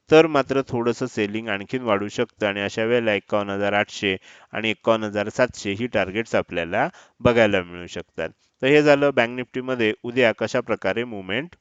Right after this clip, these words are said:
होऊ शकते. आता उद्या ज्या इंडेक्समध्ये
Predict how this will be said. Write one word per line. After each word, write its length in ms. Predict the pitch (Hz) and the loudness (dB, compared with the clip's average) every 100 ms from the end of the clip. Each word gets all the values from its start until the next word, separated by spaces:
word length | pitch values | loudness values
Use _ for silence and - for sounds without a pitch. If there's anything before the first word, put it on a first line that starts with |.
| _ | _
होऊ 160 | 120 113 | -6 -4
शकते. 460 | - 87 - 80 80 - - - | -4 -6 -6 -10 -10 -12 -20 -4
आता 200 | 123 151 | 2 4
उद्या 300 | 143 139 143 | 4 6 4
ज्या 160 | 139 139 | 6 0
इंडेक्समध्ये 720 | 131 135 - 143 131 110 | 2 -4 -4 -8 0 0